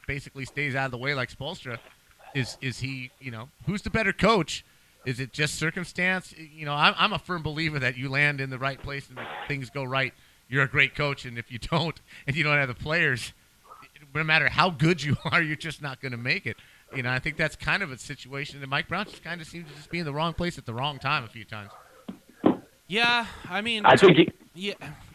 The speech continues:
Speaker 2: yeah. With that,
Speaker 1: Cam.
Speaker 3: Hey, Cam.
Speaker 2: yeah, I, I would say with that Cleveland team, that first Cleveland team, they weren't nearly as talented as any of LeBron's teams have been probably
Speaker 1: Exactly.
Speaker 2: since
Speaker 1: That's, that's my point.
Speaker 2: twenty ten. So it is really hard to judge him. But the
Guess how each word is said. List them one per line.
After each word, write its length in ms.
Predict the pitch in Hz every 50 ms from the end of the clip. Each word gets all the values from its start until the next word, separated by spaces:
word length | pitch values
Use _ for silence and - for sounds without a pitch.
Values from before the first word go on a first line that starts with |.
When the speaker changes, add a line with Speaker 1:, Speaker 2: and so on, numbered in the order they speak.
| - -
Speaker 2:
yeah. 180 | 190 214 208 - - _
With 320 | 170 190 185 202 233 240 - -
that, 60 | 220
Speaker 1:
Cam. 220 | 226 226 226 - - -
Speaker 3:
Hey, 160 | - 185 156
Cam. 220 | - - 151 147 143 147 - - _ _ -
Speaker 2:
yeah, 380 | 185 185 185 165 170 175 180 -
I, 120 | 170 180 202
I 20 |
would 160 | 208 214 -
say 180 | - - 240 240
with 160 | 226 214 -
that 220 | 202 190 170 -
Cleveland 440 | - - 175 185 196 175 185 180 170
team, 200 | - 185 160 160
that 180 | 156 147 151 -
first 240 | - 175 170 - -
Cleveland 380 | - 165 160 156 160 147 147
team, 220 | - 165 147 147 139
they 160 | 147 156 175
weren't 320 | 170 175 190 180 165 - 147
nearly 480 | 147 151 165 170 170 160 156 147 139
as 120 | 135 135 -
talented 520 | - - 151 151 147 147 139 - 147 131
as 160 | 131 123 - - -
any 240 | - 170 170 165 156
of 100 | 156 139
LeBron's 500 | 135 139 131 131 143 135 139 156 151 -
teams 260 | - - 147 143 123 127
have 80 | 123
been 180 | - 143 135 131
probably 260 | - 147 139 135 226
Speaker 1:
Exactly. 600 | 202 - - 180 202 240 269 262 175 190 190 214
Speaker 2:
since 160 | 226 160 -
Speaker 1:
That's, 100 | - 135
that's 140 | - 165 151
my 80 | 147 143
point. 400 | 143 180 196 190 165 123 104 -
Speaker 2:
twenty 320 | - 196 214 202 180 160
ten. 380 | - - 190 202 185 160 151 143
So 500 | - - 165 151 147 139 135 131 139 -
it 140 | 165 165 165
is 220 | 185 185 160 135
really 200 | 156 180 170 156
hard 300 | 131 135 147 151 160 151
to 80 | 143 131
judge 400 | 107 - 139 135 131 143 131 151
him. 240 | 170 175 185 196 - - - - _ _ _ _ _ _ _ _ -
But 140 | 170 170 -
the 100 | -